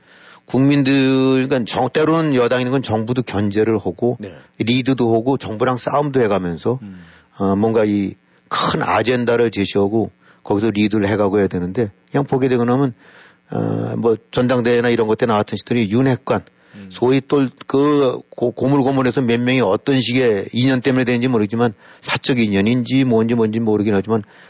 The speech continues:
Speaker 1: 바람간 그, 그, 저 뒷전에 있다가 무슨 실세로 등장했다는 윤회관들이 설치고, 어, 끊임없이 그 안에서 내분으로 권력 다툼하고,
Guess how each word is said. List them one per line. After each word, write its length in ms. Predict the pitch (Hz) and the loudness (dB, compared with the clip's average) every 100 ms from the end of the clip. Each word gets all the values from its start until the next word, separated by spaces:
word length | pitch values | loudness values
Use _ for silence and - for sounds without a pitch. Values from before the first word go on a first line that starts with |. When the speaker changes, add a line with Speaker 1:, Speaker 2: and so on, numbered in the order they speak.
| _ | _
Speaker 1:
바람간 520 | - 123 120 123 120 | -2 0 2 0 0
그, 300 | 110 110 95 - _ _ | 0 0 -2 -8 _ _
그, 400 | - 55 52 - - _ _ _ - | -4 -2 -2 -4 -10 _ _ _ -2
저 180 | 110 101 - | -2 -2 -4
뒷전에 400 | 120 131 117 107 | -2 0 2 0
있다가 420 | 101 101 107 95 - | 0 -2 -2 -4 -6
무슨 140 | 110 104 | -6 -2
실세로 460 | - 160 156 127 | -2 0 0 -2
등장했다는 640 | 110 110 107 101 - 117 101 | 0 0 0 0 -2 -4 -2
윤회관들이 1000 | 98 98 - 101 90 95 92 92 120 110 _ _ _ - | 0 -2 -2 -2 0 0 0 0 -2 -4 _ _ _ -10
설치고, 840 | - 127 - - - 113 123 127 _ _ _ _ _ | -4 -2 -2 -4 0 0 0 -4 _ _ _ _ _
어, 240 | 104 90 87 | -6 -6 -4
끊임없이 460 | 120 120 110 107 | -2 2 2 0
그 160 | 107 110 | 0 0
안에서 360 | 101 101 92 | 0 0 -2
내분으로 800 | 98 101 101 98 101 95 107 101 - _ _ - | 0 2 0 -2 -2 0 0 -2 -8 _ _ -4
권력 300 | 104 107 - | 0 0 0
다툼하고, 760 | 98 - 104 87 85 101 107 | -4 -2 -2 -2 0 0 0